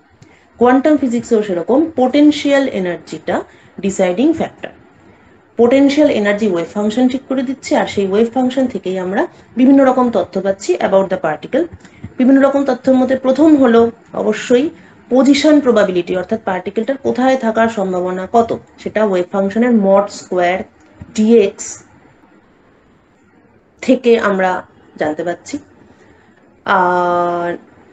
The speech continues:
এবং টোটাল প্রবাবিলিটি অবশ্যই ওয়ান, এটাকে বলা হয় নরমালাইজেশন কন্ডিশন। যদি ওয়ান না হয়, তাহলে সামনে একটা ফ্যাক্টর এ ঢুকিয়ে সেটাকে ওয়ান করতে হবে। তো এই দুটো কিন্তু আলাদা আলাদা দুটো জিনিস। তাহলে ওয়েভ ফাংশনের ক্ষেত্রে দুটো ইম্পর্টেন্ট ইকুয়েশন আছে, একটা নরমালাইজেশন ইকুয়েশন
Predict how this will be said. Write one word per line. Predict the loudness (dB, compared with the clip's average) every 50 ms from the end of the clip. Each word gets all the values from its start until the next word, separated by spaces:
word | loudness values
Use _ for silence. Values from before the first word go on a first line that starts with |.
| _ _ _ 0
এবং | 2 4 4 4 4
টোটাল | 4 4 4 4 2 4
প্রবাবিলিটি | 4 4 4 4 4 2 2 2
অবশ্যই | 2 2 0 -2 0 0 0 0
ওয়ান, | 2 2 2 2 2 2 0 0
এটাকে | -2 -4 -4 -4 -2 -2
বলা | 0 0 0
হয় | 0 0 0
নরমালাইজেশন | 0 0 -2 -2 0 0 0 -2 -2 -4 -6 -6 -6
কন্ডিশন। | -4 -4 -4 -2 -2 -2 0 0 0 0 2
যদি | 0 0 0 0 0
ওয়ান | 0 0 0 0
না | -2 -4 -4 -4 -2
হয়, | -2 0 0 0
তাহলে | 0 0 -2 -2
সামনে | -2 -2 -4 -2 -2 -4
একটা | -4 -4 -4 -4
ফ্যাক্টর | -4 -4 -4 -4 -4 -4 -6 -4 -4 -4 -4 -2
এ | -2 0 0 0
ঢুকিয়ে | 0 0 -2 -2 -2 -2 -2 -2
সেটাকে | -2 -2 -4 -4 -4 -2
ওয়ান | -4 -2 -4 -6
করতে | -8 -8 -10 -8 _ -10
হবে। | -8 -8 -8 -8 -8 -8 -10 _ _ _ _ _ _ _ _ _ _ _ _ _ _ _ _ _ _ _ _ _ _ _ _ _ _ _ _ _ _ _ _ _ _ _ _ _ _ -10 _
তো | 2 4 6 6 6 6 6 4 2 2 0
এই | 2 4 4
দুটো | 4 2 2 0 2
কিন্তু | 2 2 4 4
আলাদা | 2 2 2 2 2
আলাদা | 4 4 2
দুটো | 2 2 0 -2 -2
জিনিস। | 0 2 2 2 2 0 -2 -6 -12 -12 -16 _ _ _ _ _
তাহলে | -4 -2 2
ওয়েভ | 2 2 2
ফাংশনের | 2 2 2 2 2 2 0 -2 0
ক্ষেত্রে | 0 -2 -2 -2
দুটো | -2 -2 -2 2 4 4
ইম্পর্টেন্ট | 4 4 2 2 0 0 2 2 0 0
ইকুয়েশন | -2 -6 -4 -4 -4 -2 0 0 0
আছে, | -2 -2 -2 -4 -6
একটা | -6 -6 -8 -6
নরমালাইজেশন | -4 -4 -2 -2 -2 -2 0 0 2 2 0 0 0 0 -2
ইকুয়েশন | -2 -2 0 0 0 0 0 -2 -4 -4 -6